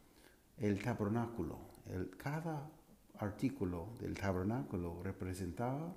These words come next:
algo de, del ministerio de Cristo, de, de Jesús.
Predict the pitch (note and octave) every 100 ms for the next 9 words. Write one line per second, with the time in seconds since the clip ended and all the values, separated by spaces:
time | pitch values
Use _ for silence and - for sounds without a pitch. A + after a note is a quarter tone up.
0 | - - G#2 C3+ D3 D#3 D#3 - - -
1 | - - - F2+ A2 A2 A2 G#2+ G#2 G#2+
2 | - - G#2+ G#2 B2+ B2+ - A2 G2 G2
3 | F#2+ - D3+ - - - - - - -
4 | - - - - F2+ E2 D#2 E2+ G2 F2
5 | - B2+ - - -